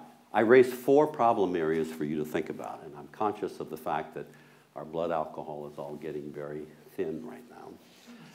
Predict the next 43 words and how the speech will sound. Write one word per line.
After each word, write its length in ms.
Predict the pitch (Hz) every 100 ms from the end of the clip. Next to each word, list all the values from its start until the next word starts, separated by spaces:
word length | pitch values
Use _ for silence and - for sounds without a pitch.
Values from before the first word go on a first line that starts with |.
| - -
Uh, 400 | 82 80 85 -
so 160 | - 95
I'm 100 | 92
gonna 180 | 92
go 120 | 104 90
very 320 | 80 101 135
quickly 460 | - 110 - 78 - 262
through 320 | - 85 262 - 359 -
<laughs> 260 | - -
three 500 | - 117 139 170 165
areas 440 | 135 104 90 90 87
that 140 | 82
I 60 | 80
want 280 | 80 87 -
you 80 | 90
to 60 |
think 240 | - 82 76
about 400 | 73 69 73 -
and 120 | 85 - -
try 200 | 180 208
to 120 | 185 127 - -
tease 340 | 147 147 151 -
out 240 | 98 98
here. 220 | 101 95
I 40 | 90
looked 300 | 107 123 117
at 100 | - - -
commentators, 840 | - 117 117 - 110 104 104 95 78
I 80 | 69
looked 360 | 80 90 -
at, 140 | 80 78
I 100 | 73
talked 400 | - 107 - -
to 60 |
people 500 | - 107 104 101 92
who 80 | 64
are 40 | 58
experienced 640 | - - 87 104 110 -
in 80 | 95
the 120 | 90
area, 200 | 82 82 80 - - - - - -
said, 120 | 95 95 98
"What, 260 | 135 -